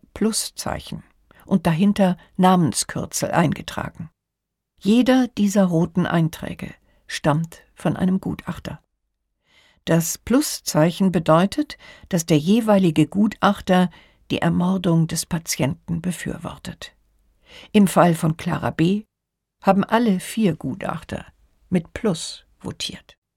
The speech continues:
Die Meldebögen wurden meist von den Ärzten oder Direktoren der Anstalten ausgefüllt. Nachdem ihr Zweck bekannt geworden war,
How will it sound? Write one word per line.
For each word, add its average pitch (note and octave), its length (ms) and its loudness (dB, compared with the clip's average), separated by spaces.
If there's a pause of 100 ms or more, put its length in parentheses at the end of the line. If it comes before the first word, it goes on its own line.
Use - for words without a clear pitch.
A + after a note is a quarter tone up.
(1120)
Die G#3+ 100 6
Meldebögen B3+ 760 4
wurden F#3 260 2
meist F#3+ 460 0
von F#3 160 0
den D#3+ 160 0
Ärzten F#3 600 -2
oder F3 240 0
Direktoren F3 840 -2
der - 180 -4
Anstalten - 640 -4
ausgefüllt. - 760 -10 (840)
Nachdem G#3+ 340 2
ihr G3 160 0
Zweck - 400 -4
bekannt - 480 -2
geworden E3 420 2
war, G3 280 6